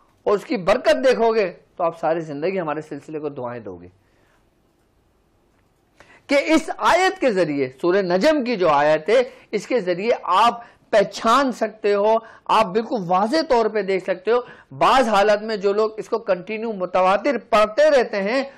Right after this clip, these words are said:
तो फिर वो आने वाले जो मामलात होते हैं ना, फिर अल्लाह तबारक व तआला अपने फजल से उस पर जाहिर करता रहता है, ख्वाब की हालत में, मुशाहिदे की हालत में, या फिर उसको इस तरह देखने,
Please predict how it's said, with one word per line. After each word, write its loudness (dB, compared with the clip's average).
तो 2
फिर -4
वो 0
आने 0
वाले 4
जो 0
मामलात 0
होते -4
हैं -4
ना, -4
फिर -2
अल्लाह 0
तबारक 2
व 2
तआला 0
अपने -6
फजल -4
से -6
उस -6
पर -2
जाहिर 2
करता 0
रहता -2
है, 2
ख्वाब 0
की -2
हालत -4
में, -10
मुशाहिदे -4
की -6
हालत -2
में, -6
या 2
फिर -2
उसको 0
इस 0
तरह 2
देखने, 0